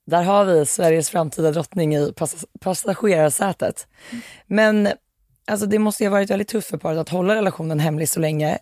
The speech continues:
Speaker 1: eh, och särskilt då i kombination med den här tuffa perioden i kungens liv. Eh, drottning Silvia har ju berättat själv att, eh, hon och kungen fick väldigt mycket stöd av prins Bertil och prinsessan Lilian, för att de hade ju också fått hålla sin kärlek hemlig och,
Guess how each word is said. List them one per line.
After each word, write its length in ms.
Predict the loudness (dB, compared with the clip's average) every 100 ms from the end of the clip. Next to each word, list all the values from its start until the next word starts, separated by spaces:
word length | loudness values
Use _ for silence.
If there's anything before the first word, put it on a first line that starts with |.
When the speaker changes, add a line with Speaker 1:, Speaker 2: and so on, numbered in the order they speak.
| _
Speaker 1:
eh, 260 | -6 -4 -4
och 140 | -2
särskilt 440 | 0 0 -2 -4 -4
då 80 |
i 40 | -4
kombination 640 | -4 -6 -6 -4 -4 -2
med 100 | -2
den 80 | -2
här 80 | -4
tuffa 320 | -8 -8 -8
perioden 340 | -4 -4 -4
i 40 | -6
kungens 400 | -6 -6 -4 -2
liv. 280 | 0 0 -4 -10 -20 -20 -18 -4
Eh, 180 | -4 0
drottning 260 | 0 0
Silvia 300 | -2 0 0
har 60 | 0
ju 60 |
berättat 360 | 2 0 -2 -6
själv 400 | -2 0 0 -2
att, 320 | -4 -6 -8 -6
eh, 240 | -4 -2
hon 160 | -2 -2
och 100 | -2
kungen 240 | -4 -4
fick 220 | -6 -6
väldigt 220 | -4 -4
mycket 240 | -8 -8 -4
stöd 400 | -2 0 0 0
av 120 | -4
prins 260 | -4 -8 -6
Bertil 320 | -6 -6 -10
och 120 | -10
prinsessan 420 | -14 -12 -6 -2
Lilian, 440 | -2 -2 -2 -4 -4
för 140 | 0
att 200 | 0 -2 -18 -20 -12
de 240 | -4 0 2
hade 140 | 2
ju 60 | 0
också 280 | -4 -8
fått 140 | -6 -4
hålla 220 | 0 0
sin 320 | 0 0 0
kärlek 340 | -2 -2 -4 -2
hemlig 400 | -2 0 2 2
och, 160 | 0